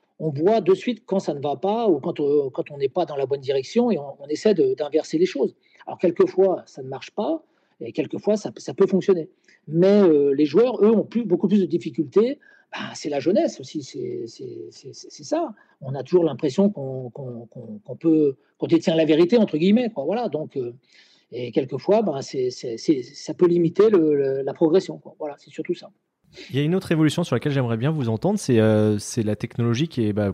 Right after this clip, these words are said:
Speaker 2: à l'image, encore une fois, de la société qui est de plus en plus présente, voilà, les, dans le foot, les stats, la vidéo, les G P S, et cetera.
Speaker 1: Mhm.
Speaker 2: Est-ce que ça, ça, ça a changé votre manière d'exercer votre métier au quotidien ?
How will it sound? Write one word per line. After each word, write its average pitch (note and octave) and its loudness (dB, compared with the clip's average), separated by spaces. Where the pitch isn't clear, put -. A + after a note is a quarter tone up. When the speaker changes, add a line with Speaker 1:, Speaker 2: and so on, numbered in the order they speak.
Speaker 2:
à - -6
l'image, A#2+ 4
encore A#2 0
une A2+ -2
fois, C3 -2
de A#2+ 0
la A2 2
société - -4
qui A2+ -4
est F#2+ -6
de - -16
plus A2+ -8
en A2 -2
plus A2+ -6
présente, B2+ 2
voilà, A#2+ 4
les, G#2 0
dans G2+ -2
le G#2 2
foot, - -4
les G#2 -2
stats, A#2 -2
la G#2 0
vidéo, A2+ 0
les A2+ 2
G G#2 0
P A#2 0
S, B2 0
et G#2 -6
cetera. A2 -2
Speaker 1:
Mhm. F3+ 2
Speaker 2:
Est-ce A3 -6
que E3 -2
ça, D#3 0
ça, - -12
ça - -4
a A2 0
changé D3+ 0
votre C#3+ -2
manière C3+ 2
d'exercer A#2 0
votre B2 -4
métier A#2 -2
au B2+ 2
quotidien ? A#2+ -6